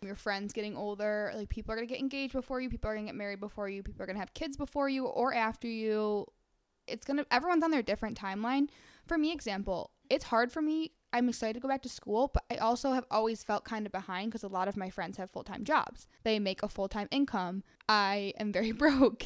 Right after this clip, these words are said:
and I have just been working, you know, service jobs or minimum wage jobs for the past year 'cause I knew I was going back to school, and I wasn't gonna get a full-time job for one year just to leave a company.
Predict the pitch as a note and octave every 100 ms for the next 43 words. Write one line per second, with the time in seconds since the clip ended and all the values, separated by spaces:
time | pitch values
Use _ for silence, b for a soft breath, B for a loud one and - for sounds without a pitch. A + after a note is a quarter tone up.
0 | D#4 B B B - A3 G#3 G3+ - G3+
1 | G3 G3 G3 A3 G#3+ G#3+ G#3+ G#3 G3 G#3
2 | G3 F#3+ - _ - G#3 G3 - A3 G#3
3 | G#3+ - G3 F#3+ F#3+ - G#3 G3 G#3 G3
4 | F#3+ G3+ B3 - G3 F#3+ G3 - G3+ A3
5 | G3 - A3 G#3+ G#3+ G3 G3+ G#3+ G3 G3+
6 | G3+ F#3+ F3+ - - C#4+ G3 F#3+ A3 -
7 | A3 A#3 A#3+ A3+ G#3+ G#3 - G#3+ A3 G#3
8 | G3 F#3 F#3+ - F#3+ F3+ E3+ G3 G3 E3+
9 | G3 - F3+ F3+ C3+ G#3 G#3 F3+ D#3 F#3+